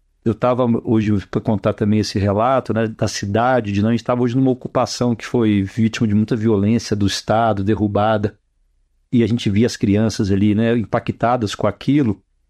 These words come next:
e a relação de uma comunidade, o Brasil é amplo disso e desigual também disso, é na escola muitas vezes a primeira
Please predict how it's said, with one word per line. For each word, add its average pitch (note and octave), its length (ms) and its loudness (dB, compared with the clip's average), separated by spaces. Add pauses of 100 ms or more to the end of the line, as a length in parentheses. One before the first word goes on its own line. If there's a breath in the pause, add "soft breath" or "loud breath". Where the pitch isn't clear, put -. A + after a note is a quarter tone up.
(140)
e B2+ 120 2
a D#3 40 2
relação E3+ 560 -2
de D#3 80 -2
uma D#3+ 120 2
comunidade, C#3 600 0
o D#3 40 0
Brasil C#3 600 0
é A#2 320 0
amplo B2 440 0
disso B2+ 420 0
e - 20 -2
desigual B2 560 0
também A2+ 380 0
disso, C3 400 0 (340)
é C3 120 0
na D#3+ 100 2
escola F3+ 400 0
muitas F#3 400 0
vezes E3+ 320 2
a F3+ 80 -2
primeira F3 560 0